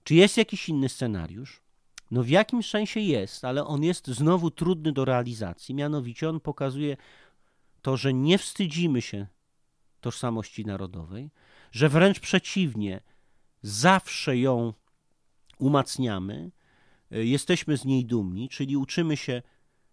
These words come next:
zdrowego patriotyzmu, czyli miłości do własnego regionu, do własnej ojczyzny,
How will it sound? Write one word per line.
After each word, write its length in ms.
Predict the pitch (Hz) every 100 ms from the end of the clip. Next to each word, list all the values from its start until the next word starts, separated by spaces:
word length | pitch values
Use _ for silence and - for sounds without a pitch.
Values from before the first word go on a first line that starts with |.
| -
zdrowego 920 | 101 117 147 143 123 165 147 123 113 - _ -
patriotyzmu, 840 | 151 - 139 131 156 135 107 98
czyli 260 | - 123 127
miłości 540 | 131 135 135 - -
do 140 | 107 104
własnego 600 | 117 123 - 120 107 110
regionu, 540 | 101 120 135 120 113 - _ _ -
do 160 | 98 117
własnej 420 | 117 120 - 110
ojczyzny, 680 | 110 - 147 123 113 113